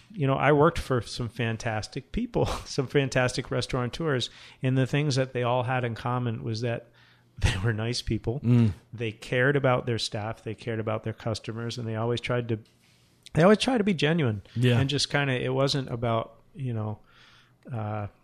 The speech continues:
Speaker 1: yeah, it wasn't always about business.
Speaker 2: That is by far the biggest lesson I've learned doing all these interviews, is that behind every great restaurant is a great person, and you must be before you can do.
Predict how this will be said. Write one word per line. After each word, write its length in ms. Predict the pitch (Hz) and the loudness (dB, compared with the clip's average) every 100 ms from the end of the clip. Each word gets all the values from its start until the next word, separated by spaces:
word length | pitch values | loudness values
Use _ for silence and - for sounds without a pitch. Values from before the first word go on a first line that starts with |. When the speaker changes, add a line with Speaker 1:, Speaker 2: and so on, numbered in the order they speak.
| _ _ _ | _ _ _
Speaker 1:
yeah, 200 | 175 147 - | -4 -4 -2
it 40 | 120 | -2
wasn't 300 | 127 127 127 | -2 -2 -2
always 340 | 123 123 113 | -2 -2 -4
about 340 | 110 110 107 | -4 -4 -2
business. 460 | 110 113 110 95 - | -2 -2 -6 -8 -2
Speaker 2:
That 180 | 127 135 | -2 0
is 160 | 165 | 0
by 240 | 123 131 131 | 2 2 2
far 480 | - 127 127 127 120 | 2 4 6 4 2
the 140 | 120 | 0
biggest 380 | 110 117 120 - | 0 2 0 0
lesson 300 | 117 - 120 | -2 2 2
I've 180 | 113 98 | 2 2
learned 540 | 110 110 110 107 117 | 2 2 2 0 0
doing 240 | 127 127 123 | 2 4 6
all 140 | 117 | 6
these 180 | 120 104 | 4 4
interviews, 440 | 107 101 104 95 | 4 2 2 0
is 140 | 107 98 | 0 0
that 180 | 101 | 0
behind 220 | 104 107 104 | 0 0 0
every 240 | 127 135 | 2 0
great 260 | 117 113 95 | 0 -2 -2
restaurant 720 | 98 113 - 156 151 156 - - - - _ - | 0 0 4 4 6 4 -2 -12 -20 -20 _ -4
is 140 | 101 | -2
a 40 | |
great 240 | 104 110 104 | 0 0 0
person, 500 | 104 107 - 139 139 - _ - | 0 0 0 0 0 -6 _ 0
and 80 | 123 | 4
you 100 | 123 | 6
must 480 | 123 113 123 107 | 4 2 -4 -4
be 320 | 101 143 117 104 | -2 0 2 0
before 340 | 101 - 113 | -4 -2 0
you 120 | 107 | 0
can 180 | 101 101 | -2 -6
do. 280 | 95 95 | -8 -10